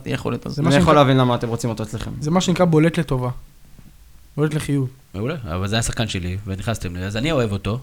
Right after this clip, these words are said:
Speaker 4: <laughs> ואני חושב
Speaker 3: אגב,
Speaker 4: שהוא
Speaker 3: במשחק
Speaker 4: שחקן
Speaker 3: עצמו,
Speaker 4: שחקן.
Speaker 3: שוב, הוא לא היה טוב, אבל הוא ידע ל-, גם במשחק לא טוב להבקיע, ו-
Speaker 4: מי,
Speaker 3: כמו ש-
Speaker 4: וידר?
Speaker 3: לא.
Speaker 4: כן.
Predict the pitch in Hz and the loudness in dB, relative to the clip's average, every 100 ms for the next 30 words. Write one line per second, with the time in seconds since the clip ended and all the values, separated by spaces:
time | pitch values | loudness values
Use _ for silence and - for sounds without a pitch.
0 | - 98 123 - 139 120 180 151 165 143 | -6 2 2 4 2 4 6 6 8 8
1 | 127 160 151 143 147 127 151 127 127 135 | 6 4 2 4 4 4 2 2 4 4
2 | 127 139 180 233 - - 113 117 120 123 | 4 4 2 0 -8 -14 -8 -4 -2 0
3 | 139 139 160 160 156 147 143 151 139 - | 0 0 2 4 4 4 4 6 4 2
4 | 139 139 135 123 117 - 131 113 113 113 | 0 0 0 -2 -2 -2 -2 0 -2 -2
5 | 113 113 120 107 117 170 208 - - 127 | 0 2 2 4 4 4 2 -8 -6 0
6 | 123 80 - - | 2 0 -6 -8